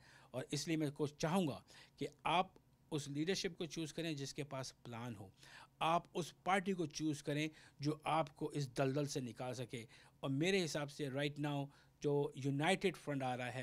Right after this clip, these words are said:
अल्बर्टा के अंदर, that is the best option for Albertan। देखिए, आप, people are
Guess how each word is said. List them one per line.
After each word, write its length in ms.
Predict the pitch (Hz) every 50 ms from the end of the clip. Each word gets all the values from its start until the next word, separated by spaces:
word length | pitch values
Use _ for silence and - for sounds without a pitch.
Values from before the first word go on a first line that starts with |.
| 123 127
अल्बर्टा 360 | 127 123 127 135 135 147 139
के 120 | - 139
अंदर, 240 | 123 123 131 127 120 - - - _ - 123 127
that 140 | 135 127 127
is 80 | 117
the 100 | 131 110 98 - -
best 200 | 147 160 143 - - 143 135
option 260 | - - - 127 120
for 160 | - 131 123 120 - 120
Albertan। 440 | 110 110 123 120 110 131 120 117 - - - - - - - -
देखिए, 200 | 240 220 240 226
आप, 320 | - - 190 190 190 - - 190 185 175 - -
people 240 | 220 226 214 233
are 140 | 220 208 202